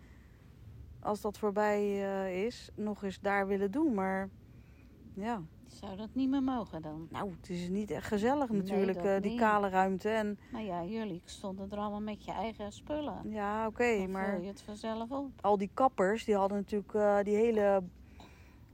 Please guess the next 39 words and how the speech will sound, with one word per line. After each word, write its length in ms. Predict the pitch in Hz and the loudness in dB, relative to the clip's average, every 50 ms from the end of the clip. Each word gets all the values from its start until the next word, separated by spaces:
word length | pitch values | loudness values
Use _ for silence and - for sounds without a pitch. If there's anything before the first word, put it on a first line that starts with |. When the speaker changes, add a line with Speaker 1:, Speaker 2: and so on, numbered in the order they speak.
| - - - | -20 -20 -6
Speaker 1:
tafel 540 | - - 240 226 226 233 233 - - - 208 196 147 | 2 6 6 8 8 8 6 4 0 -2 0 0 0
of 140 | 175 180 - | -4 -6 -8
die, 240 | - 196 190 190 190 | -8 -6 -4 -2 0
ja, 300 | 202 214 220 208 180 170 - - - - - - - - - - - - - - - - | 2 2 2 2 0 -4 -8 -16 -20 -20 -20 -20 -20 -20 -20 -20 -20 -20 -20 -20 -18 -12
eh, 560 | - 190 190 185 185 185 185 185 185 185 185 | -8 -8 -6 -6 -6 -6 -6 -8 -8 -8 -6
met 200 | 185 196 196 - | -4 -4 -2 0
al 140 | 160 185 202 | 0 0 0
die 100 | 190 190 | 0 -4
stekkers, 800 | - - - - 262 254 - 202 180 185 226 240 - - - - - - - - - - - - - - - - - - | -6 -2 2 2 2 2 4 0 0 0 0 -2 -6 -12 -16 -20 -20 -20 -20 -20 -20 -20 -20 -20 -20 -20 -20 -20 -14 -6
Speaker 2:
Ja, 100 | 190 180 | 0 2
Speaker 1:
waar 200 | 202 196 196 208 | 4 6 6 6
die 100 | 220 226 | 4 6
computers 520 | 254 240 214 262 277 277 285 269 294 254 | 6 6 6 8 6 6 6 6 6 6
Speaker 2:
ja, 60 | 247 | 8
Speaker 1:
allemaal 200 | 247 226 220 214 | 8 8 10 10
Speaker 2:
ja, 80 | 190 202 | 10 10
Speaker 1:
aan 100 | 202 190 | 10 8
zaten. 400 | 175 202 185 180 180 - 180 202 | 8 8 8 8 6 6 2 2
Speaker 2:
ja. 60 | 226 | 4
Speaker 1:
Nou, 180 | 240 240 208 165 | 6 6 6 6
dat 140 | 165 170 | 6 6
is 60 | 196 240 | 6 6
ook 80 | 247 254 | 8 8
allemaal 240 | 302 285 294 294 | 8 10 8 8
weg. 400 | 285 285 254 214 - - - - - | 8 8 8 6 6 2 -8 -14 -14
Speaker 2:
Ja. 240 | - 208 220 226 - - - - - - - - - - - - - | -12 -10 -8 -8 -10 -10 -14 -18 -20 -20 -20 -20 -20 -20 -20 -18 -12
Speaker 1:
Nou 160 | - 190 180 | -8 -8 -4
goed, 260 | - 196 196 202 - | -2 -2 -2 -2 -2
dat 240 | - 180 170 - - - | -6 -10 -10 -8 -8 -6
is 180 | 180 175 170 | -6 -4 -4
nog 120 | 190 180 170 | -4 0 2
wel 120 | 175 135 | 2 2
op 120 | 156 - | 2 0
te 100 | - 208 | -2 -4
lossen 400 | 185 180 180 185 180 - 208 202 | -2 -2 -2 -4 -4 -6 -4 -2
met, 320 | 196 190 185 180 - - - | 0 0 -2 -4 -6 -8 -6
eh, 100 | 202 190 185 | -4 -4 -2
verlengsnoeren, 800 | 175 202 190 196 208 208 - - - 185 180 180 170 175 208 226 | -2 -2 -2 -2 -2 -4 -6 -4 -2 -2 -2 -2 -2 -2 -4 -2
maar... 340 | 233 208 190 185 185 185 | 0 0 0 0 -2 -2